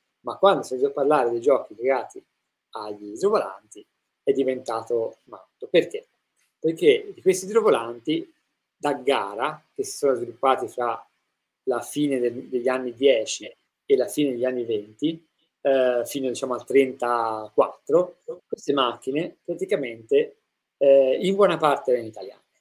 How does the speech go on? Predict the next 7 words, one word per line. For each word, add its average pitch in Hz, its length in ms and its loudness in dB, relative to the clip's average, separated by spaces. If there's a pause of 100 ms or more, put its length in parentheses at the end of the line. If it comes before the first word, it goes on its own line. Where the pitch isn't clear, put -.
(800)
E - 380 4
delle 151 380 2
sette - 1000 -2
macchine 135 560 -8
rimaste 139 460 -4
al 127 120 -2
mondo, 120 600 -4